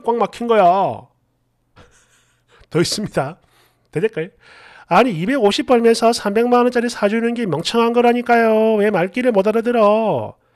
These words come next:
하다못해 일 년이라도 만났습니까? 아니잖아. 겨우 석 달 조금 더 만나고 이러니까 호구 소리 듣는 거야. 어? 누가 지금 뭐 이 년, 삼 년 만난 사람이라고 욕합니까?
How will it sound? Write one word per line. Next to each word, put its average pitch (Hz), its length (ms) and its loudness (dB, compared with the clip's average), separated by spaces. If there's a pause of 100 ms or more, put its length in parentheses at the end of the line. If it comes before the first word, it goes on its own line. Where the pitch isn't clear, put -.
(300)
하다못해 320 520 2
일 285 140 -2
년이라도 277 340 2
만났습니까? 240 840 0
아니잖아. 269 540 0 (320)
겨우 330 300 6
석 - 240 -6
달 359 180 6
조금 277 240 0
더 294 80 2
만나고 269 400 2
이러니까 269 340 -2
호구 285 220 -2
소리 262 180 0
듣는 220 240 -2
거야. 190 800 -2 (420)
어? 254 200 -2 (260)
누가 247 240 2
지금 269 300 -2
뭐 156 80 -2
이 135 160 -10
년, 294 160 2
삼 - 240 -4
년 285 200 2
만난 277 240 2
사람이라고 233 880 0
욕합니까? 226 600 0